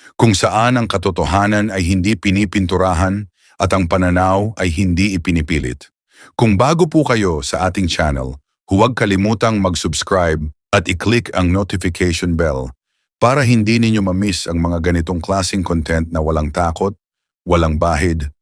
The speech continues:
at walang kinikilingan. Sa video pong ito, ipapakita natin ang isang bahagi mula sa pagdinig sa Senado na nagdebate sina Senadora Amy Marcos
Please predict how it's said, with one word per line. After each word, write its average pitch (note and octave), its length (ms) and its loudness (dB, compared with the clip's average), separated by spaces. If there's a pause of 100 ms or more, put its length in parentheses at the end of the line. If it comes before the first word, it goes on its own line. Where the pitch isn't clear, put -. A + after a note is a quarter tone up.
(180)
at F2+ 160 -2
walang E2 320 0
kinikilingan. D2+ 800 -2 (720)
Sa - 240 2
video F#3 320 2
pong C#3 160 2
ito, F2+ 320 0 (320)
ipapakita A#2+ 640 0
natin F#2+ 320 0
ang E2+ 160 -2
isang G2 240 -2
bahagi F#2 560 0
mula E2 320 0
sa - 80 -4
pagdinig E2+ 560 0
sa - 80 -6
Senado D#2 560 -2 (400)
na F#2+ 160 4
nagdebate G2 720 0
sina D#2 560 -4
Senadora E2+ 640 -2
Amy F2 320 0
Marcos D#2+ 560 -4